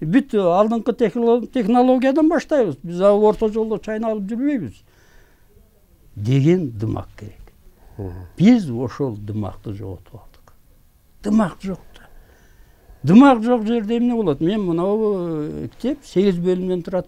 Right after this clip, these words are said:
Speaker 1: да, ошонун бир бөлүмү бүгүн Кыргызстанды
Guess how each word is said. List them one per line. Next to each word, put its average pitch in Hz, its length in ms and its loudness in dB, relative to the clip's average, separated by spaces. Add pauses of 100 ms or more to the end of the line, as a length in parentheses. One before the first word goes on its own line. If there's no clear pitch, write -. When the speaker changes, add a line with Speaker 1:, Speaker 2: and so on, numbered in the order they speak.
Speaker 1:
да, 269 80 -6
ошонун 180 400 -2
бир 196 260 0
бөлүмү 165 560 -4 (840)
бүгүн 160 360 2
Кыргызстанды 131 840 -2